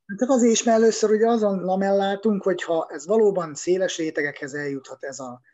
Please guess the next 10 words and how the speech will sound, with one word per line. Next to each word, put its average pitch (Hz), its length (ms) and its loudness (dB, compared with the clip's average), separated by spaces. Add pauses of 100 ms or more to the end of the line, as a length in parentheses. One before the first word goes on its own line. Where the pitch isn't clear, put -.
(200)
ez - 160 -14
a 131 180 -8
támogatás, 180 840 -6 (640)
abban 185 300 -4
az 143 140 -12
esetben 185 600 -2
mondjuk 156 280 -10
a 143 60 -10
szolgáltatói 147 920 -6
rész 151 400 -8